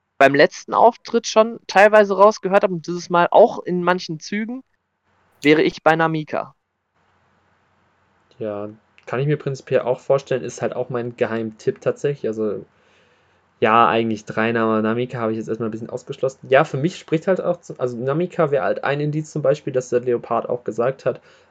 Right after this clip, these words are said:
Speaker 2: als er im Bett lag und aufgestanden ist, „Jetzt bin ich hellwach.“ Und hellwach ist, äh, die Nachfolgesingle von Lieblingsmensch, die auch relativ erfolgreich war. Und die ist halt auch von Namika.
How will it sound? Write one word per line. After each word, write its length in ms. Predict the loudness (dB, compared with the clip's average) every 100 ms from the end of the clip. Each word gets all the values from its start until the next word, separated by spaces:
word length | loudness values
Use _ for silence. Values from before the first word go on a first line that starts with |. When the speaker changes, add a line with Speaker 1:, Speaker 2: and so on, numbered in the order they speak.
| -4
Speaker 2:
als 160 | 0
er 80 | 0
im 100 | 2
Bett 200 | 4 6
lag 180 | 4 2
und 80 | 0
aufgestanden 480 | -2 -2 0 0 -2
ist, 120 | -10 _ 0
„Jetzt 220 | 0 0
bin 140 | -4
ich 160 | -4 2
hellwach.“ 480 | 4 4 0 -2 -4
Und 140 | -8
hellwach 420 | 2 2 4 -2
ist, 400 | -6 -12 -14 -4
äh, 220 | 2 2
die 100 | 2
Nachfolgesingle 720 | 0 0 0 -6 -6 -10 -10
von 240 | -10 -10 -12
Lieblingsmensch, 640 | -12 -10 -10 -10 -12 -8
die 100 | -6
auch 160 | -4 -6
relativ 320 | -10 -10 -10
erfolgreich 640 | -10 -6 -6 -6 -8 -8
war. 280 | -10 -10 -12 _ -20 _ _ _
Und 80 | -10
die 80 | -8
ist 100 | -4
halt 140 | -2
auch 120 | -2
von 180 | -2 -6
Namika. 580 | -8 -8 -12 -14 -14